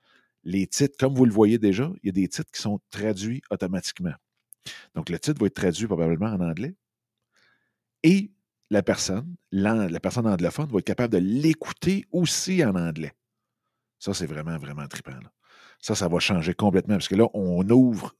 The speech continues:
totalement l'accès aux deux point cinq milliards de personnes qui viennent sur YouTube, faire des recherches sur votre contenu. Ça sera pas ju-, ju-, juste des francophones qui vont maintenant tomber, vont être capables d'écouter vos vidéos.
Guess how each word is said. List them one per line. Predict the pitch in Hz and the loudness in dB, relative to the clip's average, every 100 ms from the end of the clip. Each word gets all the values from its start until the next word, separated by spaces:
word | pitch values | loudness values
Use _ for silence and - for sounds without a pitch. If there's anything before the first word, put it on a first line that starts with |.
| _ _ | _ _
totalement | 147 156 123 104 90 85 98 170 _ _ - _ - | 2 4 4 2 0 -2 -4 -8 _ _ -20 _ -4
l'accès | 104 107 - - 123 135 - | -2 0 -2 0 2 0 0
aux | 98 | 0
deux | 87 107 | 2 0
point | 98 104 | 0 -4
cinq | 92 107 113 | -2 -4 -4
milliards | 98 87 95 92 | -2 0 2 0
de | |
personnes | 87 85 - 104 | -2 -4 -4 -6
qui | 95 87 | -6 -6
viennent | 90 95 | -6 -4
sur | 92 | -6
YouTube, | 82 78 107 120 117 - - _ | -6 -6 -4 -6 -8 -20 -20 _
faire | - 101 95 | -6 -2 0
des | 101 | 0
recherches | 92 87 113 - | 0 0 -2 -2
sur | 101 | -2
votre | 95 98 | 0 0
contenu. | - 101 - 113 127 - - - | 0 0 -2 -6 -6 -10 -20 -20
Ça | - 87 | -14 -10
sera | 87 | -10
pas | - 87 | -6 -4
ju-, | 80 107 | -2 -2
ju-, | 101 | 0
juste | 92 107 | 0 0
des | 95 | 0
francophones | 87 98 98 90 110 107 | -2 -4 -4 -4 -4 -6
qui | 92 | -6
vont | 92 95 - - _ 92 | -4 -4 -6 -16 _ -4
maintenant | 98 - 104 95 | -4 -2 -6 -4
tomber, | 107 95 92 | -2 0 0
vont | 101 95 | 0 -2
être | |
capables | - 90 98 82 | -4 -2 -4 -2
d'écouter | 104 - - 113 104 | -4 -4 -6 -4 -2
vos | 87 | -4
vidéos. | 76 80 71 | -4 -6 -8